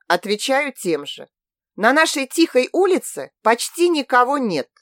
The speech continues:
только разносится щебетание птиц. Слышен недалёкий шум озера,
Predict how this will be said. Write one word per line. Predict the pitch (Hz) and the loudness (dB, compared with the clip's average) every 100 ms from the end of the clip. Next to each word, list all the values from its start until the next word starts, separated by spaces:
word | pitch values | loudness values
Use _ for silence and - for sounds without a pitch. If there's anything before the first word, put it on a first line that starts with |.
| _ | _
только | 285 311 254 | 0 0 2
разносится | 254 254 254 339 359 247 - | 4 4 2 -2 -2 -6 -4
щебетание | 190 - 233 214 240 294 285 285 | -6 -4 -4 -4 -2 -2 0 -4
птиц. | 277 - - 147 - - - _ | -6 -10 -10 -10 -12 -20 -20 _
Слышен | - 294 370 269 220 | -2 0 2 2 0
недалёкий | 208 196 226 262 349 - | -2 2 2 2 -4 -4
шум | 226 - 285 - | -6 -4 -6 -4
озера, | 185 175 156 151 131 | -2 -2 -2 -4 -4